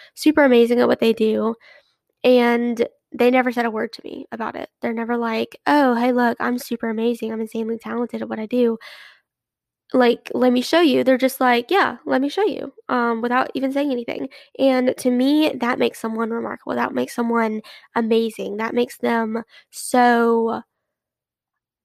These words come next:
just, I don't know, amazing. Um, I know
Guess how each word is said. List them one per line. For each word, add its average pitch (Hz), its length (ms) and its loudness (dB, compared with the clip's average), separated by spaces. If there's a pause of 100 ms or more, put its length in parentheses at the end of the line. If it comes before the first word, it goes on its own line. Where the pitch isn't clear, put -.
(160)
just, - 360 -10 (220)
I 262 60 0
don't 415 160 2
know, - 100 -2
amazing. 302 540 -2 (120)
Um, 220 540 -2 (100)
I 247 100 0
know 302 440 2